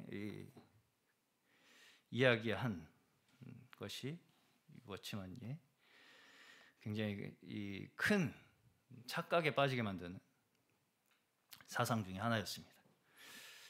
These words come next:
자, 그러다 보니까 이 워치만이적 사상, 신앙생활의 특징이 뭐게, 뭐가 되냐면 굉장히 자기 수양적으로 가요. 네, 자기 수양,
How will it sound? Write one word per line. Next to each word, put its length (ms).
자, 60
그러다 280
보니까 760
이 920
워치만이적 1160
사상, 800
신앙생활의 1080
특징이 340
뭐게, 300
뭐가 300
되냐면 500
굉장히 580
자기 440
수양적으로 800
가요. 240
네, 160
자기 320
수양, 360